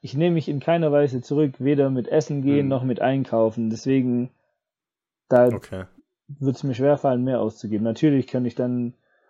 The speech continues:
Speaker 1: zehnmal hier zum Grillen einladen, meine neue Wohnung jeden Mal und was weiß ich, für hundert Euro
Speaker 2: <laughs> Cool.
Speaker 1: Fleisch kaufen, würde schon gehen.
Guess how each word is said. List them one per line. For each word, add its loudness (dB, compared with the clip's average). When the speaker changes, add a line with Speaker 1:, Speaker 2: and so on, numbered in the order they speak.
Speaker 1:
zehnmal 0
hier 0
zum -2
Grillen 4
einladen, 0
meine -4
neue -2
Wohnung 0
jeden 0
Mal 0
und -2
was 0
weiß 0
ich, 2
für 0
hundert 2
Euro 4
Speaker 2:
<laughs> -
Cool. -2
Speaker 1:
Fleisch 4
kaufen, -4
würde -4
schon -6
gehen. -2